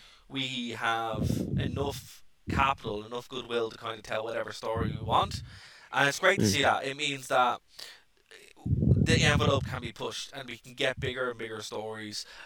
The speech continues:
Speaker 1: and we get smaller and smaller stories, and then that seems to kind of, you know, get that nice little ebb and flow, the nice little rest spot before you go to, um, you go to n-, another main event. 'Cause I think that was, that they learned that during this run,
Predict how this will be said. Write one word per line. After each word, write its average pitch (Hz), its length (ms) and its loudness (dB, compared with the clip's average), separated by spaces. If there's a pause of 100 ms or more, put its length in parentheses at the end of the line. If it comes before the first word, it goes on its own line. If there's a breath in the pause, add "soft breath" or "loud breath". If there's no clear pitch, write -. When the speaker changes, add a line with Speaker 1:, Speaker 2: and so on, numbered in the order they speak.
Speaker 1:
and 151 100 -6
we 170 60 -8
get 175 180 0
smaller 180 480 2
and 117 100 -8
smaller 104 300 -4
stories, 101 420 -8
and 117 380 -8
then 123 380 -6 (120)
that 117 220 -2
seems 135 480 -10
to 120 100 -12
kind 110 220 -8
of, - 260 -10 (320 soft breath)
you 127 80 -10
know, 127 80 -6
get 123 140 2
that 131 160 8
nice - 220 6
little - 180 4
ebb 120 220 4
and 110 120 0
flow, 113 300 -2
the 113 60 -10
nice 120 180 -2
little 113 160 0
rest 113 300 -4
spot 101 300 -10
before 107 420 -10
you 104 120 -10
go - 220 8
to, - 220 12 (340)
um, 98 160 -14 (800 soft breath)
you - 80 -12
go 117 160 0
to 113 120 -14
n-, 113 120 -14
another 117 360 -2
main 107 220 2
event. 104 320 2 (220 loud breath)
'Cause - 100 -4
I 143 40 2
think 165 120 4
that 175 200 6
was, 170 240 0
that 160 240 6 (160)
they 147 200 2
learned 175 320 2
that 151 300 4 (920)
during 131 360 6
this 117 280 2
run, 110 260 -2